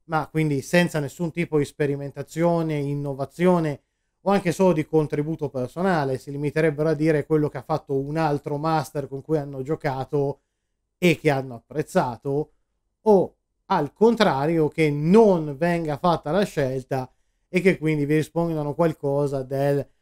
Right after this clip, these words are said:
"Ah, ma fin tanto che ci divertiamo tutti assieme, a me va bene tutto, l'importante è stare in compagnia" o cose del genere. Non è che queste non siano scelte legittime,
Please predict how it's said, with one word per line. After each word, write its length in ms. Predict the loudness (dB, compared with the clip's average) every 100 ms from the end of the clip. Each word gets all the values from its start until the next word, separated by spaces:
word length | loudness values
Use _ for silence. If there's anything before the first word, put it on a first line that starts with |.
| _
"Ah, 140 | 2 4
ma 140 | 4
fin 220 | 0 -4
tanto 300 | -2 -2 0
che 120 | -2 -2
ci 120 | -4
divertiamo 680 | -2 -2 0 0 0 0 -4
tutti 240 | -6 -4
assieme, 480 | -4 0 0 0 0
a 40 |
me 140 | 2 2
va 140 | 0
bene 280 | -2 -4 -4
tutto, 400 | -4 -4 0 0
l'importante 600 | 0 -4 -6 -4 -6 -8
è 20 |
stare 220 | -4 -4
in 80 | -4
compagnia" 600 | -10 -4 -2 -2 -4 -6
o 80 | -6
cose 240 | -6 -8
del 140 | -8 -2
genere. 480 | -2 -2 -6 -12 -16
Non 340 | 0 4 6 6
è 140 | 4
che 200 | 2 0
queste 460 | 2 4 4 2 0
non 160 | 0
siano 280 | -2 -2 -2
scelte 420 | -4 -2 -2 -2
legittime, 800 | -4 2 4 2 0 -6 -8 -16